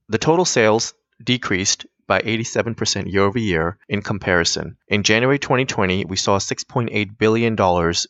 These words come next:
in sales, compared to January twenty twenty-one, where we saw a little less than one billion. Total passenger trips also decreased by seventy-two percent year over year,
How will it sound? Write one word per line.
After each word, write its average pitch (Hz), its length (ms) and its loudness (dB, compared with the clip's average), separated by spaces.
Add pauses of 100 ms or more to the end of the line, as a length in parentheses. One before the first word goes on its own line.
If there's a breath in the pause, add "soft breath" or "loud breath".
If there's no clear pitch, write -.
in 92 140 -6
sales, 76 500 0 (460)
compared 107 420 0
to 98 160 -2
January 98 340 0
twenty 92 220 -4
twenty-one, 101 600 0 (260 loud breath)
where 101 160 2
we 101 80 0
saw 98 380 2 (200 soft breath)
a 95 80 0
little 107 240 2
less 101 240 0
than 90 320 -2
one 95 380 0
billion. 82 480 -4 (220)
Total 143 260 2 (160)
passenger 127 400 -2
trips - 320 -4
also 139 320 0
decreased 85 460 -6
by 80 100 0
seventy-two 95 540 -2
percent 80 320 -4
year 85 160 -2
over 82 120 -6
year, 82 340 -2